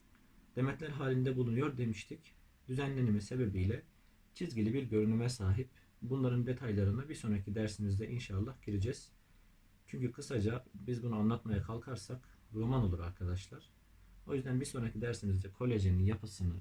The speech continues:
biyosentezini daha detaylı bir şekilde inşallah işleyeceğiz. Bir diğer yapımız elastik lifler. Elastik lifler kolajen ve retiküler lifler kadar fazla bulunmuyor. Onlara oranla biraz daha az bulunuyor.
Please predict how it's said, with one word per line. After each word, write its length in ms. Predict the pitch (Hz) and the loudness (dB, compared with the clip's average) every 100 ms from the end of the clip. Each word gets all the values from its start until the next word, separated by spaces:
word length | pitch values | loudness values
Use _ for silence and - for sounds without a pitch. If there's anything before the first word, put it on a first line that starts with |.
| 95 | -6
biyosentezini 1080 | 95 113 110 - - 104 98 98 87 104 151 - - - - | 0 2 2 -2 -6 -2 0 0 0 -2 -6 -16 -20 -20 -8
daha 240 | 139 147 | -4 -2
detaylı 380 | 127 123 131 98 | -2 -2 -2 0
bir 40 | 98 | -2
şekilde 500 | 104 - 104 101 - _ - - | -6 -6 -6 -8 -14 _ -20 -10
inşallah 360 | 131 120 120 - | -6 -4 -4 -4
işleyeceğiz. 560 | 123 107 95 87 - - - - - - - - _ - - - | -6 -4 -4 -4 -8 -20 -20 -20 -20 -20 -20 -20 _ -20 -16 -4
Bir 180 | 170 175 | -2 0
diğer 180 | 180 170 | 2 2
yapımız 400 | 127 135 180 190 | 0 0 -4 -4
elastik 540 | 147 139 - - - | -4 -4 -6 -10 -8
lifler. 340 | 101 - 123 - - - | -10 -8 -10 -10 -20 -8
Elastik 420 | 135 151 - 160 | -4 -4 -6 -8
lifler 340 | 131 127 165 175 | -8 -8 -10 -8
kolajen 480 | 147 139 143 147 135 | -4 -2 -2 -2 0
ve 180 | 131 | -2
retiküler 540 | - 120 - 139 139 117 | 0 -4 -4 -6 -2 0
lifler 320 | 110 - 123 - - | 0 -4 -8 -10 -12
kadar 280 | 110 131 185 | -8 -6 -8
fazla 440 | - 135 131 143 | -8 -4 -2 0
bulunmuyor. 560 | 117 123 104 95 - - - | 0 2 4 4 0 -10 -8
Onlara 240 | 139 104 | -4 0
oranla 380 | 101 104 156 143 | 2 0 -2 -4
biraz 260 | 120 104 | -2 0
daha 200 | 101 98 - | -2 -4 -8
az 220 | 107 101 | -4 0
bulunuyor. 440 | 90 90 110 160 | 2 2 0 -4